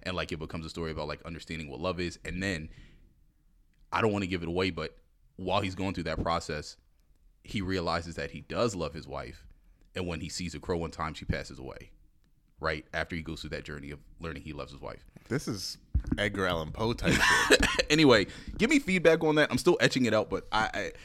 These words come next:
Speaker 1: I think I wanna write a short story with that premise. I, I don't know. That came out of nowhere. Anyway, um, I was in California, which is
Speaker 2: Mm-hmm.
Speaker 1: why you didn't get an episode last week.
Speaker 2: Mm-hmm, mm-hmm. Tell us about it, 'cause some shit happened, so we didn't really get to talk about it.
Speaker 1: Yeah.
Speaker 2: So.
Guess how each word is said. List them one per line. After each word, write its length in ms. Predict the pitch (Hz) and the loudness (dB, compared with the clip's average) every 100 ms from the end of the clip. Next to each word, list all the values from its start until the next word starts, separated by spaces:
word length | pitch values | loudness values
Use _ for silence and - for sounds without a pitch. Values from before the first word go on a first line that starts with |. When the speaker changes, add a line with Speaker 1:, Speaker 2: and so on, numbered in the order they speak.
| - - | -16 2
Speaker 1:
I 40 | |
think 160 | 117 165 | 6 8
I 40 | |
wanna 140 | 156 139 | 8 8
write 160 | 117 107 | 6 4
a 20 | |
short 220 | 110 98 | 0 -2
story 200 | - 87 | 0 -2
with 140 | 80 | -2
that 160 | 78 76 | -4 -4
premise. 300 | 78 76 - - | -6 -8 -8 0
I, 140 | 113 - | 2 6
I 100 | 120 | 4
don't 120 | 92 | 4
know. 80 | 87 | 0
That 120 | 104 | 0
came 140 | 120 104 | 0 0
out 80 | |
of 60 | 90 | -2
nowhere. 200 | 82 78 | -4 -2
Anyway, 340 | - 151 123 107 - - - | 2 6 6 4 -2 -18 4
um, 280 | 131 127 120 - | 8 8 8 6
I 60 | |
was 160 | 196 262 | 8 8
in 80 | 226 | 6
California, 800 | - 170 135 - 123 98 90 - | 6 6 6 4 4 4 0 -4
which 200 | - - | 4 6
is 80 | 185 | 8
Speaker 2:
Mm-hmm. 80 | - | 8
Speaker 1:
why 80 | - | 8
you 100 | 120 | 8
didn't 160 | 127 127 | 6 6
get 100 | 123 | 4
an 100 | 95 | 2
episode 380 | 92 117 127 123 | 0 0 2 2
last 240 | 151 147 | 2 0
week. 220 | 165 - | -2 -4
Speaker 2:
Mm-hmm, 260 | 95 90 92 | -4 -2 -2
mm-hmm. 380 | - 78 87 82 - - _ _ - | -2 -6 -4 -6 -8 -18 _ _ -2
Tell 160 | 95 | 0
us 120 | 110 | 2
about 240 | 160 123 107 | 4 6 4
it, 80 | 104 | 2
'cause 360 | 117 95 90 - - | 0 0 -2 -10 -18
some 160 | - 135 | -6 -4
shit 200 | - 202 | 0 2
happened, 420 | 131 117 101 90 | 4 4 2 2
so 280 | - 90 82 | 2 2 0
we 160 | 92 107 | -2 0
didn't 180 | 107 85 | 2 2
really 140 | 90 | 0
get 80 | 82 | -2
to 60 | 73 | -2
talk 220 | - 69 | -4 -4
about 260 | 65 62 60 | -6 -8 -8
it. 80 | - - | -6 4
Speaker 1:
Yeah. 300 | 143 92 | 6 6
Speaker 2:
So. 40 | 73 | 4